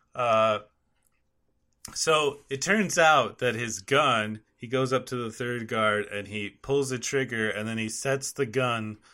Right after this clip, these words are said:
up onto the ledge and makes a noise, and the guard walks over and gets shot because the gun has a delay on it.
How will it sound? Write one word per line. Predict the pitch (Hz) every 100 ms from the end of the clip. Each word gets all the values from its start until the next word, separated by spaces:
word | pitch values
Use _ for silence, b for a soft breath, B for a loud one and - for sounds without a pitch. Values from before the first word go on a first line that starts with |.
| b b -
up | 120 120
onto | 117 117 110 107 - 107
the | 107
ledge | 107 113 107 101 98
and | 104 104
makes | 107 107 -
a | 107
noise, | 107 113 110 104
and | 107
the | 104
guard | 107 110 110
walks | 104 98 -
over | 107 110 104 101 98
and | 98 101 98
gets | 101 -
shot | - 110 87 -
because | - 101 104 95
the | 98 104
gun | 143 208 151 117
has | 107 110 104
a | 104
delay | 110 107 113 139 151 139
on | 120 110
it. | 95 78 -